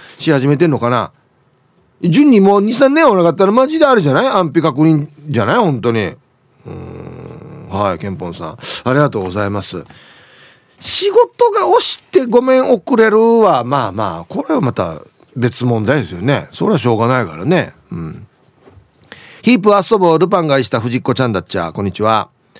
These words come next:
えっと、Aでしょ。っていうか、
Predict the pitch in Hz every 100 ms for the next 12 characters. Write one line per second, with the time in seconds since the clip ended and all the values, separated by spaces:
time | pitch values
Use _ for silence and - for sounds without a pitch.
0 | _ _ - 123 - 101 95 - _ -
1 | 254 254 135 113 69 _ _ _ - 147
2 | 113 95